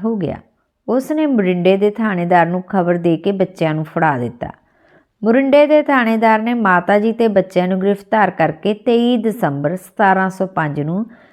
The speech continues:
ਸੂਬਾ ਸਰਹੰਦ ਦੇ ਹਵਾਲੇ ਕਰ ਦਿੱਤਾ। ਉਸ ਰਾਤ ਉਹਨਾਂ ਨੂੰ ਕਿਲ੍ਹੇ ਦੇ ਠੰਡੇ ਬੁਰਜ ਵਿੱਚ ਰੱਖਿਆ ਗਿਆ।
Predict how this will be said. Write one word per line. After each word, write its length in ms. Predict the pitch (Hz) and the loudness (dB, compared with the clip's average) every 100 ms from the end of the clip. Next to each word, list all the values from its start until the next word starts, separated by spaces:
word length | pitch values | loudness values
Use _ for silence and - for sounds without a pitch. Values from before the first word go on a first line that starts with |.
| _ _ _ _ _ _ | _ _ _ _ _ _
ਸੂਬਾ 440 | _ 262 247 285 302 | _ 0 4 4 2
ਸਰਹੰਦ 480 | 302 294 285 277 | 0 -2 -2 -2
ਦੇ 220 | 208 190 208 | 0 2 2
ਹਵਾਲੇ 460 | 226 233 240 190 | 0 0 2 0
ਕਰ 200 | 156 196 | 0 -2
ਦਿੱਤਾ। 400 | - - - 64 - _ _ _ _ _ - | -2 -8 -6 -8 -8 _ _ _ _ _ -2
ਉਸ 220 | 220 226 | -2 0
ਰਾਤ 320 | 254 214 185 | 2 2 0
ਉਹਨਾਂ 300 | 196 202 220 | -2 0 -2
ਨੂੰ 140 | 214 196 | -2 -2
ਕਿਲ੍ਹੇ 300 | 202 190 175 | 0 2 2
ਦੇ 140 | 175 | 0
ਠੰਡੇ 460 | 175 240 240 247 269 | -2 -6 -2 0 0
ਬੁਰਜ 420 | 185 180 170 175 | 0 0 0 0
ਵਿੱਚ 260 | 180 170 | 0 0
ਰੱਖਿਆ 400 | 160 160 - 147 | -4 -4 -2 -4
ਗਿਆ। 140 | 135 | -2